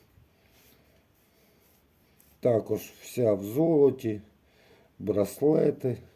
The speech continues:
намисто, серги,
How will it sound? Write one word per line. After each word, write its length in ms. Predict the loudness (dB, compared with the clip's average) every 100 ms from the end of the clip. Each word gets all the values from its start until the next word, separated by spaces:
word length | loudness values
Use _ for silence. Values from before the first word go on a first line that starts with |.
| _ _ _ _ _ _ _ _ _ _ _ _ _ _ _ _ _ _
намисто, 880 | -10 -8 -2 0 2 0 -2 -2 -2 -4 -16 _ -20 _ _
серги, 800 | -20 -8 -2 2 2 0 -2 -6